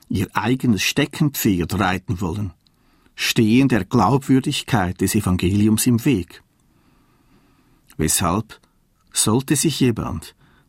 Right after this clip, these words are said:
der christlichen Gemeinde anschließen wollen, wenn in einer Gemeinde ja ohnehin alle machen, was sie wollen und keine Rücksicht aufeinander nehmen? Noch einmal etwas Historisches.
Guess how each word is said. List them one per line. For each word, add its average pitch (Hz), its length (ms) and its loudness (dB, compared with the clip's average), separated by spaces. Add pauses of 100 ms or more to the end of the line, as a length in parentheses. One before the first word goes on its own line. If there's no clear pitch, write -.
der 92 100 -4
christlichen 101 640 -2
Gemeinde 95 560 0
anschließen 95 640 0
wollen, 95 300 -4 (920)
wenn 104 160 2
in 95 40 2
einer 98 160 0
Gemeinde 110 560 2
ja 107 200 0
ohnehin 147 580 4
alle 113 280 2
machen, 113 340 0
was 104 220 -2
sie 113 140 -2
wollen 92 340 -2 (520)
und 85 140 -4
keine 87 340 0
Rücksicht - 600 -4
aufeinander 90 440 -2
nehmen? 95 340 -4 (2500)
Noch 98 220 -2
einmal 104 480 0 (520)
etwas - 280 -2
Historisches. - 800 -2